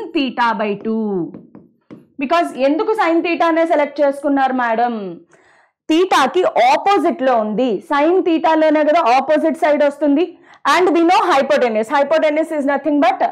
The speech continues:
radius కాబట్టి. So sin theta by two value ఏమైంది? X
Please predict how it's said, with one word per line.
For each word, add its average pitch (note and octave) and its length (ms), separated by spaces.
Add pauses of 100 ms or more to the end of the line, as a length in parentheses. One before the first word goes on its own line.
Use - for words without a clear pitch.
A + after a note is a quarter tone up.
(500)
radius C#4+ 460
కాబట్టి. F#3+ 380 (220)
So D#4 60 (120)
sin D#4+ 180 (120)
theta F4 320
by D#4+ 160
two E4+ 180
value C#4+ 320
ఏమైంది? D4 360 (260)
X - 20